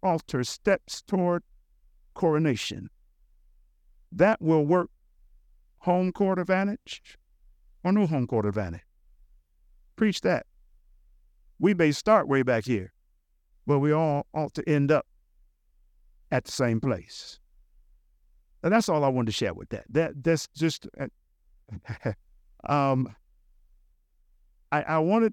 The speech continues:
to just give us some sense that the world in which we preach now is a world where we no longer have home court advantage.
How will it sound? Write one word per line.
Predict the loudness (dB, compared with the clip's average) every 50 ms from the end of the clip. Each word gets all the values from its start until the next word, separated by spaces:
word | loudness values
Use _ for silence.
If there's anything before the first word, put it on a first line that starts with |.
| -2 -2
to | -2 -2
just | 0 2 2 2 2 -2 0
give | 2 2 2 4 2
us | 0 0 -2
some | -2 0 0 0 0
sense | -2 -2 -4 -4 -4 -4 -8 _ -18 -16 -16 -16 -16 -20 _ _ _ -20 _ _ _ _ _ _ _ _ -8
that | -2 0 0 0 0 -2
the | -4 -2
world | 2 4 4 6 6 6 4 4 2
in | 2 0
which | 0 0 -2 -2 -2
we | -2 -2
preach | -2 -2 -2 -4 -4 -4 -6 -10
now | -12 -12 -12 -14 -18 -20 -20 _ _ _ _ _ _ _ _ _ _ _ _ -20 _ _ _ _ _ _ _ _ _ _ _ _ _ _ _ _ _
is | -6 -4 -4
a | -2
world | 0 2 2 4 4 4 2 2
where | 0 -2 -2 0
we | 0 0 0
no | 2 0 0
longer | 0 0 0 2 2 2 0 0 -2 -6 -8 -12 -14 _ _ _ _ _ _ _ _ _ _ _ _ _ _ _
have | -4 -4 -2 -2 -2
home | -2 -2 -2 -2 -2
court | 0 0 0 0
advantage. | 0 -2 -2 -2 -4 -4 -6 -10 -16